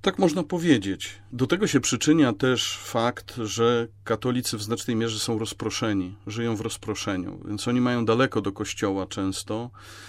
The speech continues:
Pojęcie takiej parafii jak u nas, jak w Polsce, czy, czy w innych częściach Europy, no, jest trochę abstrakcją. Ci ludzie, żeby się zebrać na niedzielną mszę, muszą przejechać czasem kilkadziesiąt kilometrów.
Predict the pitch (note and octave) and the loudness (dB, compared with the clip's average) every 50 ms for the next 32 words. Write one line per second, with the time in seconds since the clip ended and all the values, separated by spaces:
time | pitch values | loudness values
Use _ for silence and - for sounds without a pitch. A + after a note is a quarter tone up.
0 | - - - - - - - - A2+ A#2 A#2+ A#2 - - A#2+ A2+ G#2 - A#2 G2+ | -20 -20 -20 -20 -20 -8 -2 2 4 4 4 4 4 4 4 4 4 2 -2 -4
1 | - A2+ A2 G#2+ G2 - G#2+ G#2+ A2+ A2+ - - A2 G#2 G2 F#2+ - - - - | -2 -2 -2 -2 -2 0 0 0 0 0 -2 0 0 0 0 -2 -4 -12 -18 -10
2 | - - B2 A2+ G#2+ G2+ F#2+ G#2 G#2+ - - G2 - - - - G#2+ G2+ F#2+ F#2 | -6 -4 -2 0 2 2 2 0 0 -2 -6 -8 -10 -12 -8 -4 -2 0 0 0
3 | - - - - - G#2 A2 A2+ G#2+ - - G#2 G2+ G2 G2+ F#2+ F#2+ F#2+ F#2+ - | -2 -4 -6 -4 -4 -4 -4 -4 -6 -8 -6 -4 -2 -2 -2 -2 -4 -6 -8 -8
4 | - G2 G2 G2+ G2+ G2+ F#2+ - - A2 G#2+ - - G#2+ - - G#2+ G2+ G2+ G#2 | -6 -4 -4 -2 -2 -2 -2 -2 -2 -4 -4 -2 -4 -6 -4 -2 -2 -2 0 -2
5 | G2+ G2 F#2+ - - B2 C3+ C3+ C3 C3 B2+ B2 B2+ B2+ C3 B2+ - - - - | -2 -2 -4 -4 -4 -2 -2 -2 -2 -2 -2 -2 -2 -2 -4 -4 -6 -6 -8 -4
6 | - B2+ A#2 - - - - B2 G#2 - - - - E2 E2+ F#2+ - - - - | -2 -2 -2 -2 -2 2 4 4 4 2 0 -4 -4 -4 -4 -6 -8 -12 -16 -18
7 | - - - - - - - - - - - - B2 B2+ B2+ B2 C3 C3 B2+ A#2+ | -16 -16 -16 -16 -16 -16 -18 -18 -16 -12 -6 -2 0 2 2 4 4 4 2 2
8 | G#2+ - B2 A#2 A#2 A#2+ A#2+ - - B2 A#2 A2 G2+ B2 C3+ C3 A#2+ A2+ G#2+ - | 0 -2 -2 -2 0 -2 -2 -2 -2 -2 0 2 2 2 4 4 4 2 2 0
9 | - - A2 A2 A2 A2 A2+ A2+ A#2 G#2+ A2+ A#2 A#2 A#2 A2+ A2 A2 G#2 - - | -2 -2 -2 -2 -2 -2 -2 -2 -2 0 0 0 0 0 0 0 0 0 0 0
10 | A#2 B2+ A#2 A2 - A2+ G#2 - - B2+ A2+ A2+ - - A2+ - - - - - | 0 0 0 -2 -2 -2 -2 0 0 0 0 0 -2 -2 -4 -4 -6 -8 -8 -8
11 | G#2 - B2 A2+ G#2 A2+ G#2+ - A2 G#2 G#2+ G#2 - A2+ G#2+ G2 - - G#2+ A2 | -6 -4 -4 -4 -6 -6 -6 -4 -4 -4 -4 -4 -4 -4 -4 -6 -6 -4 -4 -2
12 | G#2+ G2+ F2+ D#2 - - - - - | -2 -2 -4 -6 -8 -12 -14 -14 -16